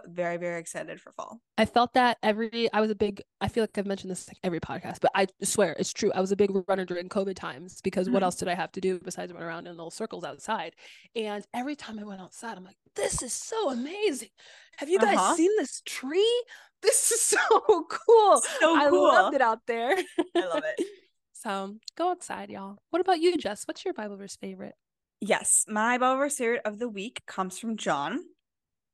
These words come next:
Speaker 1: It is John sixteen thirty-three, and it says, "I have said these things to you, that in me you have peace. In the world you will have tribulation, but take heart, I have overcome the world." So I, this actually stems from my friend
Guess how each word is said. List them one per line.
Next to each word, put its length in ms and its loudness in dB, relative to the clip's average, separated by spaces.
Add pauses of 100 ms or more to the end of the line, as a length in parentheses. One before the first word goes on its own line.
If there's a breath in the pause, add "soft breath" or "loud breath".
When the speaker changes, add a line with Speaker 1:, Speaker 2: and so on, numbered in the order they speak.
(140)
Speaker 1:
It 120 2
is 160 4
John 280 2
sixteen 400 -6
thirty-three, 460 -4 (200)
and 120 0
it 140 2
says, 360 0 (520 soft breath)
"I 80 0
have 140 -2
said 220 2
these 300 -6
things 280 -10
to 120 -8
you, 400 -4
that 200 0
in 140 -4
me 160 -4
you 100 2
have 140 -4
peace. 420 -10 (160)
In 120 -6
the 80 -4
world 260 2
you 120 -6
will 100 -4
have 240 -2
tribulation, 720 -6 (420 soft breath)
but 120 0
take 220 -2
heart, 260 2
I 80 0
have 120 -2
overcome 340 -8
the 100 -8
world." 300 -14
So 300 -2 (680 soft breath)
I, 680 6
this 120 0
actually 220 0
stems 320 0
from 360 -2
my 180 -6
friend 800 -4